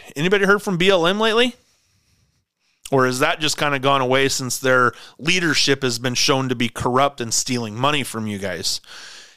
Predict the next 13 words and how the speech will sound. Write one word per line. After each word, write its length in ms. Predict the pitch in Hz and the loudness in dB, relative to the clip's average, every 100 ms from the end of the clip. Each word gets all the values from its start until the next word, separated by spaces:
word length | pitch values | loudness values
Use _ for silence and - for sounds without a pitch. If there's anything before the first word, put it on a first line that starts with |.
| _ | _
Taking 400 | - 165 175 151 | -4 -4 -4 -6
away 440 | 127 139 180 175 | -2 0 2 2
from 220 | 147 139 | 0 -4
the 80 | 120 | -6
purpose 580 | - - 208 202 131 - | -4 2 2 2 -2 -2
of 240 | 143 127 | -2 -4
B 200 | 123 135 | -4 0
L 180 | 131 127 | 0 2
M 200 | 143 139 | 0 0
when 120 | 127 | -2
it 140 | 123 117 | -2 -2
originally 560 | 113 151 147 147 139 | 0 0 0 -4 -2
started, 680 | 131 - 165 151 127 95 | -2 0 4 4 2 -2